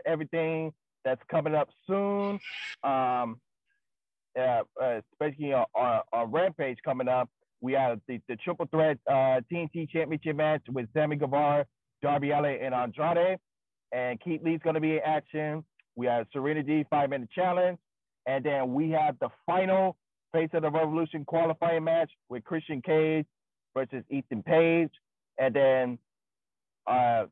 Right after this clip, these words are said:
again, going down all on the Revolution card, you already know what it is. So it's gonna be a long card. Yeah, and then after that, we have a House of Black video aired. So we will skip to that. And then, um,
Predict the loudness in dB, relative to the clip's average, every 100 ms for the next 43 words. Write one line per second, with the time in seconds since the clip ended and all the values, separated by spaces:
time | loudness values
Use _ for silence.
0 | _ -6 -4 -2 -2 -2 -2 0 0 0
1 | 2 0 0 0 2 4 2 0 -2 -2
2 | 0 -2 0 -4 -6 -2 0 2 2 0
3 | _ _ -6 0 0 0 -2 0 0 0
4 | -2 -2 -2 -2 0 0 0 -2 -2 0
5 | 0 -4 _ _ -10 -6 -4 -2 0 0
6 | -2 0 2 2 0 _ _ _ _ _
7 | _ _ _ _ _ -10 -6 -6 _ -6
8 | -2 0 0 -2 -6 _ _ _ -4 -2
9 | 0 0 2 2 0 0 2 0 0 -2
10 | -2 -2 -2 -2 0 0 -2 _ _ _
11 | -10 -4 -2 2 2 2 2 4 2 0
12 | _ _ _ _ _ -4 -2 0 -2 -6
13 | -8 -8 -10 -4 2 4 6 4 2 _
14 | _ -4 -2 0 0 -2 -2 0 0 -2
15 | -6